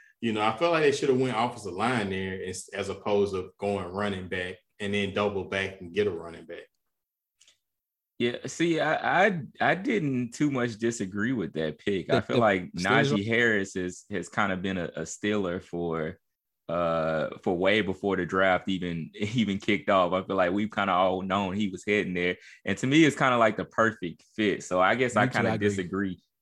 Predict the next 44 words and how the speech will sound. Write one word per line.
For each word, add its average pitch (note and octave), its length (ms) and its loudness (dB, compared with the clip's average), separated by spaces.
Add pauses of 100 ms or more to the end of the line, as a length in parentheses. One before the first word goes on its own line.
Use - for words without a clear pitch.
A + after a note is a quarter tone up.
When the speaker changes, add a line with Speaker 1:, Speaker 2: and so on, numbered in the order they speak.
(100)
Speaker 2:
a F2+ 60 2
little F2+ 240 0
bit E2+ 280 -2
there. F#2+ 340 4 (360)
Um, F#2 680 2
but G#2 200 2
I'll C3 280 6
say, A2 520 2
uh, F#2 180 -2
one G2 200 -2
of F#2+ 80 0
my F#2+ 160 4
losers, G2 840 0
you F2 140 -8
know, E2+ 300 -4 (100)
I'll F#2+ 220 4
leave G#2 220 0
the G2+ 60 -2
Saints G#2 400 -2
to F#2+ 60 -12
you F#2 200 -4
whenever F2+ 300 -2
you F#2 160 -4
wanna F2+ 180 -4
break F2+ 280 -2
down F2 220 0
your G2 80 0
Saints. F2 380 -6
That, F2+ 300 -2
that F2 140 0
is G2+ 160 2
one E2+ 140 -6
of D#2+ 80 -6
my D#2 80 -6
losers. E2 360 -8
I, E2 200 0 (200)
I F2 120 0
can't G2+ 260 0
see G#2+ 180 -2
how F#2+ 140 2
they F#2 140 2
didn't F#2 240 0
go F#2 320 2
either F2+ 320 -2